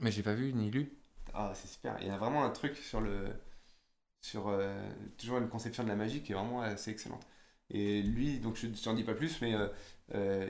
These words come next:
Speaker 2: il est donc chasseur de monstres, réputé, euh, et, et, et son atelier tient dans son sac, une espèce de, tu sais, de sacoche de,
Speaker 1: Mhm.
Speaker 2: de médecin, et il l'ouvre et il descend avec une échelle, il arrive dans son atelier, quoi.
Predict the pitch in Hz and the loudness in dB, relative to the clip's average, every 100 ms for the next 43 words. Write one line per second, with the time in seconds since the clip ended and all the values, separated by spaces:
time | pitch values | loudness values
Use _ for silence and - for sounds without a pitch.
0 | - 107 107 104 - 110 127 120 113 120 | 2 4 6 4 2 0 0 2 2 2
1 | 175 - - 104 113 113 160 - - - | 0 -4 -4 -2 -2 2 4 2 -2 -10
2 | - - - - 101 101 101 98 101 101 | -6 -6 -4 2 4 4 2 0 0 -2
3 | 101 101 104 - 107 101 101 98 98 95 | -2 -2 -4 0 2 2 2 0 -2 -2
4 | 101 104 95 - - - 120 117 - 131 | -2 -2 -2 -6 -14 -8 -4 -4 -4 -4
5 | - 113 107 110 127 131 131 175 202 - | -2 0 2 4 4 4 6 6 6 2
6 | - - 165 151 139 139 117 - 123 117 | 2 6 8 6 2 -2 -4 -2 -2 0
7 | 135 120 117 - 131 117 110 - 120 107 | 0 2 -2 -2 -4 -4 -4 -2 0 2
8 | 110 104 110 117 117 160 160 - - - | 4 4 2 2 4 2 2 -2 -16 0
9 | 110 107 120 170 202 120 120 120 143 139 | 4 6 8 6 8 6 6 6 4 4
10 | 120 110 208 139 104 135 143 - 135 151 | 4 4 4 4 4 2 2 4 2 4
11 | 160 160 | 2 2